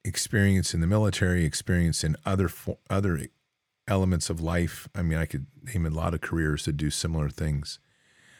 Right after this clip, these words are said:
but that require a discipline of having to confront fear on a daily basis. You, you tend to work through your scenarios, and then you level out at a place where you're very firm on where your lines are.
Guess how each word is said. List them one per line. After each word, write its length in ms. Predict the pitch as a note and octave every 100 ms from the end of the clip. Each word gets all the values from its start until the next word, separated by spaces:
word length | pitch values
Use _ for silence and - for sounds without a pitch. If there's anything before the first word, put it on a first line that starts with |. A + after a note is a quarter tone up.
| -
but 120 | G2+
that 100 | F#2+
require 440 | G2 F2+ B2 D#3 A#2+
a 60 |
discipline 680 | F2 D2+ G2 - G#2+ - F2+
of 180 | E2 D#2+
having 300 | - G2 F#2
to 100 | D#2+
confront 480 | - D#2+ - F2+ -
fear 280 | - F2 E2
on 160 | D2
a 40 | D2+
daily 300 | D#2+ D2+ C#2+
basis. 680 | D#2+ D#2+ - - - - _ _ _ _ _ _ _ _ -
You, 260 | - F#2+ F2+ _ -
you 100 | G#2
tend 300 | - C#3+ C3+
to 80 | G#2
work 260 | F#2+ F2+
through 180 | - A2
your 140 | G2 E2+
scenarios, 760 | - E2+ E2+ F2+ D#2+ D#2+ - -
and 120 | -
then 160 | F2+ F2
you 240 | E2+ E2+ - _ -
level 340 | G2 G2+ F#2
out 180 | F2 F2+
at 80 | E2
a 60 | D#2+
place 500 | - E2 D2+ - D#2+
where 340 | D#2 D2 - _ _ _ _ _ _ _ _ -
you're 140 | F2+
very 220 | F#2 G2
firm 480 | F#2 - F2 G2 G#2+ -
on 160 | G2
where 120 | F2 F2
your 120 | D#2+
lines 440 | D2+ E2+ F2 F#2
are. 240 | G#2 B2+